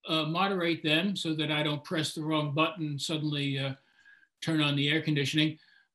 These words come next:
Um, um, I have one quick question for you, and it's very open-ended. Uh, you've had a distinguished career as a scholar.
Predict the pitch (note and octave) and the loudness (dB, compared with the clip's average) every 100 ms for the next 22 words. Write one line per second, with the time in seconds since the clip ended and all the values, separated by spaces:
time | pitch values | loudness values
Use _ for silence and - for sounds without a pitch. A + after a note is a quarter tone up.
0 | - D#3+ D#3 D#3 D#3 D3+ D3+ D3+ D#3+ - | 0 4 6 8 8 6 6 4 0 -6
1 | - F#3 E3 E3 D#3+ D#3+ E3+ - _ _ | -4 0 2 4 2 2 -2 -14 _ _
2 | - G#3+ G3 A3+ G3+ A#3 D4 - G#3 - | -6 2 4 6 6 4 4 4 0 2
3 | D#3 C#3+ D3 C3+ D3+ C#3 F3 A3 B3+ - | 0 0 -4 -4 -2 0 -2 -4 -8 -4
4 | E3+ F3+ F3+ - - - - - B3 B3+ | 0 0 0 -4 -8 -16 -18 -2 2 4
5 | D3+ D3 C#3 D#3 D#3 A#2+ - _ _ _ | 4 2 2 2 2 -4 -12 _ _ _
6 | _ _ _ - D3+ D3 C#3 D3+ - F#3+ | _ _ _ -6 -2 0 0 -2 -2 0
7 | D#3+ D#3+ D#3+ D#3 D3+ - G3 F#3 D#3+ - | 4 4 2 2 0 2 4 4 2 0
8 | - D#3+ D3+ D3 C#3 C3+ - D3+ C3 C#3+ | 2 4 4 2 -2 -2 -2 -2 -4 -6
9 | G3 | -10